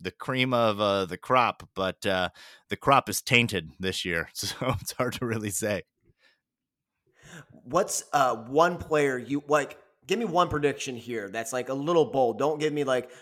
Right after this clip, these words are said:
Speaker 2: Roman Wilson with, like, another touchdown on his next touch or whatever, opens the scoring. Give me something bold here from maybe, like, a second or third stringer that a lot of people don't have on their radar.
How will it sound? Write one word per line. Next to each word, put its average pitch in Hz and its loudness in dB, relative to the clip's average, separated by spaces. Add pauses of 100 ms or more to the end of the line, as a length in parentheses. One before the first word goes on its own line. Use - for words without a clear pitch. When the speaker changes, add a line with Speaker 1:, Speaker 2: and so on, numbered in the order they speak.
(120)
Speaker 2:
Roman 143 2
Wilson 135 0
with, 127 -4
like, 123 -2
another 127 -4
touchdown 127 -4
on 120 -4
his 117 -8
next 127 -6
touch 127 -2
or 123 -6
whatever, 120 -2
opens 135 -4
the 123 -10
scoring. 131 -4 (220)
Give 196 -2
me 254 -4
something 185 -2
bold 139 4
here 127 -6
from 131 -10
maybe, 147 0
like, 139 -2
a 117 -10
second 139 -4
or 123 -4
third 127 -4
stringer 117 -6
that 107 -4
a 110 -6
lot 120 0
of 120 -14
people 127 -8
don't 120 -6
have 117 -4
on 113 -8
their 107 -8
radar. 90 -10